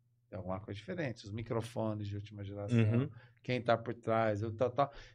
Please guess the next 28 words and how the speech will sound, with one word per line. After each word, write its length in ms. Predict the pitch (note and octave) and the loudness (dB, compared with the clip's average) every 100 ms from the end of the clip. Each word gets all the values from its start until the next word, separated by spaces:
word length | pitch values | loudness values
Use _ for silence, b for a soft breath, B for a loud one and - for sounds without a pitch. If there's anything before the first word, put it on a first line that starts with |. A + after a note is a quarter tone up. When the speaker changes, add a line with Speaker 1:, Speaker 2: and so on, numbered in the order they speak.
| _ | _
Speaker 1:
Então, 180 | A#3+ B3+ | 2 4
tudo 300 | D4+ F4 D#3+ | 2 2 2
isso 240 | G3 F#3+ | 0 2
vai 120 | D#3+ | 0
criando 440 | E3 E3 D3+ G3 G3+ | 2 2 2 2 2
um 200 | D#3 D3+ | 4 6
ambiente, 880 | G3 G#3+ D3 A#2 A#2 D#3 D#3 - G2 | 4 4 4 6 6 6 2 0 4
né? 160 | A2 | 6
Como 220 | B2+ C3 B2+ | 6 6 6
a 40 | |
Ana 280 | A#2+ A2 G2+ | 6 6 4
Targa 380 | G2+ G2 G2 F#2 | 2 2 2 0
falou 260 | - F#2 F#2+ | -4 -2 0
aí, 300 | C3 C#3 - - | 2 0 -2 -8
a 100 | A2+ | -4
ambiência, 1000 | B2 F3+ F#3 C3+ B2+ D#3+ A#2+ - - F2+ | -2 -2 -4 0 0 0 -6 -10 -8 -4
né, 180 | F2+ C#3+ b b b - | -2 -2 b b b 2
do 100 | G#2+ | 6
momento, 480 | G#2 G2+ C3+ E3 B B | 6 6 6 4 B B
isso 180 | C3 F3 | -2 2
vai 120 | D#3 | 4
pro 160 | E3 F#3 | 2 -2
inconsciente 680 | F#3+ F3+ F3+ F3 D#3+ D3+ D#3 | -2 -2 -4 -4 -4 -2 -4
da 100 | D#3 | -4
pessoa. 420 | D3 - C#3 F#2 | -4 0 2 2
Isso 220 | F#2 - | 0 2
eu 60 | D#3+ | 4
manjo. 380 | D4 C3 - | 6 4 2